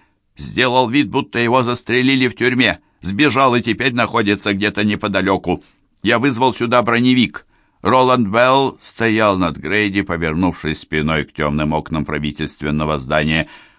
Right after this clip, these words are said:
"Оставайтесь пока на месте, Чарльз. Мы выберемся из этой передряги".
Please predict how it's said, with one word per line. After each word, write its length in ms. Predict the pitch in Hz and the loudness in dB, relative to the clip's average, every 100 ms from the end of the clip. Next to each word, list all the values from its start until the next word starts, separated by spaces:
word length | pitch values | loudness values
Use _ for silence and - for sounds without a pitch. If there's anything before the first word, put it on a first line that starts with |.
| _ | _
"Оставайтесь 640 | - 101 107 123 123 120 - | -4 -2 0 2 2 0 -2
пока 260 | 104 113 | -2 0
на 120 | 107 | 2
месте, 340 | 104 104 - 87 | 2 2 0 -2
Чарльз. 500 | 87 78 69 67 - _ _ | 0 0 -2 -8 -14 _ _
Мы 160 | - 120 | 2 4
выберемся 520 | 143 123 113 107 101 | 4 2 2 2 2
из 140 | 95 92 | 0 2
этой 240 | 90 87 | 0 -2
передряги". 760 | 92 85 76 78 78 85 80 | -2 -2 -2 -2 0 0 -2